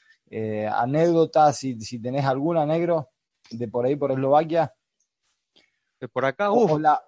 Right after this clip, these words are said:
Speaker 1: o las que más recordás son, son, son las que vivi-, las que vivimos juntos.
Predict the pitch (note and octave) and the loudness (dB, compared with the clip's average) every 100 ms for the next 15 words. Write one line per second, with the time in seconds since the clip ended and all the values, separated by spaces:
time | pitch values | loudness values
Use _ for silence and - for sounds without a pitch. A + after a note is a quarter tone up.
0 | - C#3+ D3 C#3 D#3 E3+ F#3 E3 D#3+ E3 | -2 2 2 2 2 2 2 2 4 4
1 | E3+ F3 E3 D#3 D3 - D3+ C3 - D#3 | 4 0 0 -2 -2 -2 -4 -4 -4 0
2 | D3+ C#3 C#3 C#3+ D3+ - C3 C3+ C3 C3+ | 0 0 0 0 -2 -4 -4 -2 -2 -2
3 | C#3+ D3 - C#3+ A#2+ A2+ - | -2 -2 -2 -4 -4 -6 -8